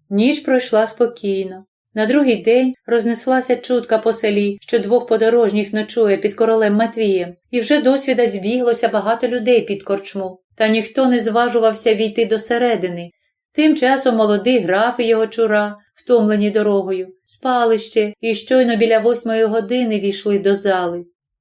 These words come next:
Всі поглянули на них крізь вікно і побачили, що їм уночі нічого не трапилося в корчмі, і що вони здорові й бадьорі засіли до снідання. Щасливий Йосько стояв на порозі корчми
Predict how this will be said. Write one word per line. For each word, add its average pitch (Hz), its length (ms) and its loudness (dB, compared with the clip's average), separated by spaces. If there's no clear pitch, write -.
Всі 226 200 -2
поглянули 226 720 2
на 220 120 0
них 214 220 -2
крізь 208 260 -2
вікно 202 380 -2
і 196 40 -2
побачили, 226 840 0
що - 200 -2
їм 226 400 2
уночі 254 460 0
нічого 247 540 2
не 214 120 -2
трапилося 208 640 0
в 190 60 -6
корчмі, 196 520 -4
і 226 100 -4
що 220 180 -2
вони 226 220 2
здорові 247 420 2
й 226 40 0
бадьорі 208 500 2
засіли 208 520 0
до 220 140 0
снідання. 180 880 -4
Щасливий 220 640 2
Йосько 233 640 0
стояв 262 580 0
на 247 80 2
порозі 240 400 2
корчми 214 560 -4